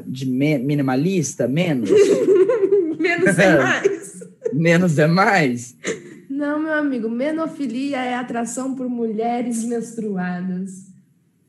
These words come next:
Speaker 1: Olha só. Ah, é quebrando um tabu, né? Porque é um
Speaker 2: Quebrando.
Speaker 1: tabu, né?
Speaker 2: É um tabu
Speaker 1: Tem,
Speaker 2: pessoas
Speaker 1: tem, é um
Speaker 2: transarem
Speaker 1: tabu.
Speaker 2: menstruadas, mulheres transarem menstruadas.
Speaker 1: E olha só, então esse, esse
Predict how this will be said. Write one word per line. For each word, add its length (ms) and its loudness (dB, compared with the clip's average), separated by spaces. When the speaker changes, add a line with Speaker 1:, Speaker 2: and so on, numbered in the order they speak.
Speaker 1:
Olha 600 0
só. 380 -2
Ah, 380 2
é 140 2
quebrando 500 4
um 100 -2
tabu, 520 0
né? 160 0
Porque 300 -2
é 80 2
um 40 2
Speaker 2:
Quebrando. 160 -2
Speaker 1:
tabu, 340 -2
né? 220 -2
Speaker 2:
É 120 -6
um 80 -4
tabu 180 -6
Speaker 1:
Tem, 180 0
Speaker 2:
pessoas 380 -4
Speaker 1:
tem, 120 -6
é 40 -2
um 40 -4
Speaker 2:
transarem 300 -2
Speaker 1:
tabu. 280 0
Speaker 2:
menstruadas, 840 -6
mulheres 680 -6
transarem 540 -6
menstruadas. 640 -14
Speaker 1:
E 160 -2
olha 260 0
só, 380 -4
então 340 -2
esse, 540 -4
esse 720 -2